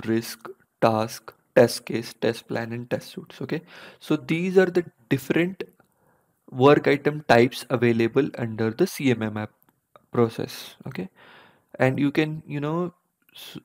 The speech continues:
uh, see the description about each of the work item type.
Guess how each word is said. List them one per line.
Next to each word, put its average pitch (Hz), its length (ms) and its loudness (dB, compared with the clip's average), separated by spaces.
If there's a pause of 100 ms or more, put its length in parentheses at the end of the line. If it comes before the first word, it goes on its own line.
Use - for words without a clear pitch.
uh, 110 640 -2 (640)
see 156 320 0
the 156 140 4
description 139 580 0
about 135 400 2
each 131 180 -6
of 120 140 -2
the 123 100 4
work 113 300 0
item 110 260 -10
type. 117 220 -10